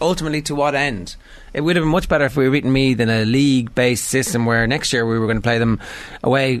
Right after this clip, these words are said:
and it would be, like, a raucous Navan and a raucous Newbridge, as opposed to... I mean, look, it looks like the Leinster semi-finals might not be in Croke Park, which is a progressive move from,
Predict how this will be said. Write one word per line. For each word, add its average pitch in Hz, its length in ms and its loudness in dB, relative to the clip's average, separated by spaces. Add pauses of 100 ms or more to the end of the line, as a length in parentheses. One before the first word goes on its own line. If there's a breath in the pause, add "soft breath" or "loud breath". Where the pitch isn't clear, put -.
(100)
and 120 220 0
it 104 100 -4
would 113 120 -4
be, 113 120 0
like, 110 200 -2
a 104 120 0
raucous 127 560 0
Navan 113 360 0
and 104 100 0
a 101 60 0
raucous 120 500 0
Newbridge, 110 380 0
as 110 100 -2
opposed 120 360 -2
to... 107 240 0
I 135 60 0
mean, 160 200 2
look, 127 260 -4 (160)
it 120 140 -4
looks 127 180 0
like 110 160 -2
the 101 300 0
Leinster 107 260 -2
semi-finals 107 520 0
might 120 180 0
not 113 200 0
be 107 140 0
in 101 80 0
Croke 104 220 -2
Park, 104 300 -2 (440 loud breath)
which 143 180 0
is 156 140 0
a 151 140 2 (500 loud breath)
progressive 160 640 0 (380)
move 127 400 2
from, 110 600 -2